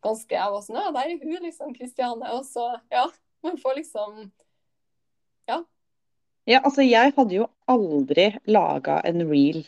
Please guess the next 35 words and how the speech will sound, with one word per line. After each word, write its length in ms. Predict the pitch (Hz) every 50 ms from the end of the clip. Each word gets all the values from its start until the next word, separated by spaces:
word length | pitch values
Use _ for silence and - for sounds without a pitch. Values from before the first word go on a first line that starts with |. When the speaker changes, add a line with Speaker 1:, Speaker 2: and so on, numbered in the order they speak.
| - -
Speaker 2:
eh, 200 | - - 165 160
i 120 | 156 - 151
mitt 220 | 165 170 - -
liv. 260 | 143 143 143 147 143 151
Jeg 400 | 160 175 185 185 185 190 202 202
hadde 380 | 214 190 160 - - 151 151 156 160
ikke 420 | - - - _ - 160 160 156 156 156 156 156 156 156 143 156 151 151 139
så 260 | - - - - - 175
vidt 300 | 165 160 - _ - 160
lagt 260 | - - - - 160
ut 140 | 147 143 _
på 80 | - 160
story, 400 | - - - 147 131 131 131 131
egentlig, 380 | 135 143 147 147 143 208 233 262
for 140 | 269 247
jeg 480 | 190 175 170 165 175 175 175 175 175 175
brukte 440 | 175 180 175 - - - - 160 156
Instagram 600 | 143 156 143 139 - - 160 147 147 151 156 156
som, 300 | 151 - - 160 143 143 143 143 147 147 147 147 147 143
ja, 180 | - 202 220 226
et 180 | - - - -
fotoalbum, 680 | - - 160 143 - - 151 139 143 147 170 202 208
bare 240 | 196 170 160 156 156
la 160 | 165 160 151 139 131
ut 300 | 131 139 151 - _ -
noen 220 | 160 156 156 151 151
bilder, 560 | 156 151 139 131 123 120 139 139 143 139 147
eh, 640 | 147 143 147 143 143 147 156 143 143 - _ _ _ _ _ _ _ -
en, 240 | 151 147 143 143 -
i 220 | - - 156 156
ny 160 | 156 156 151 147 156
og 100 | 160 165
ne. 160 | 180 233 320 320 - _ _ - _ - - _
Speaker 1:
Mm. 180 | - 214 208 214
Speaker 2:
Eh, 800 | - 202 196 190 190 185 185 185 185 180 185 185 185 185 185